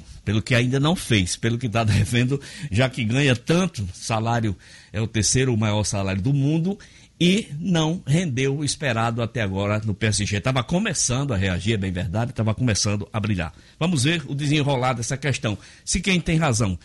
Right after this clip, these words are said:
se é o L'Équipe da, da, da França, ou se os jornais espanhóis, que ainda dão como muito provável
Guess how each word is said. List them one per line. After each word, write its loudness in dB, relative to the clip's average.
se -2
é 2
o 0
L'Équipe 0
da, 2
da, 2
da -2
França, -2
ou -4
se -6
os 0
jornais 2
espanhóis, -2
que -2
ainda 2
dão 2
como -2
muito 2
provável -2